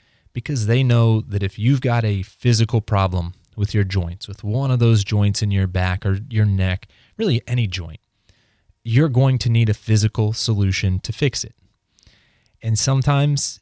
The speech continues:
you know, if you've got a very serious injury or you've let this problem linger around for so long that, you know, maybe you do have to go see an orthopedic surgeon instead of a chiropractor. But more often than not,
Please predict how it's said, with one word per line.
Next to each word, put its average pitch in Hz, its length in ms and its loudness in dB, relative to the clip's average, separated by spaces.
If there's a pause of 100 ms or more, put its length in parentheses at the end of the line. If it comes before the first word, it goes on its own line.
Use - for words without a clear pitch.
you 113 140 2
know, 113 140 6
if 104 120 0
you've 113 140 4
got 113 160 2
a 104 80 2
very 107 360 4
serious 107 640 2
injury 107 440 4
or 92 360 2
you've 107 360 0
let 107 220 -2
this 107 160 -4
problem 101 460 -2
linger 104 280 0
around 95 480 0
for 90 200 -8
so - 480 0
long 101 580 0 (580)
that, 107 400 2
you 120 160 -2
know, 131 120 4
maybe 123 260 4
you 143 120 4
do 147 180 4
have 135 220 2
to 120 60 -2
go 104 140 4
see 101 220 0
an 98 80 -2
orthopedic 101 640 -2
surgeon 92 420 -4
instead 92 400 -4
of 90 80 -4
a 98 60 -2
chiropractor. 87 760 -6 (1160)
But 98 140 0
more 123 300 2
often 123 380 0
than 104 160 2
not, 90 300 -2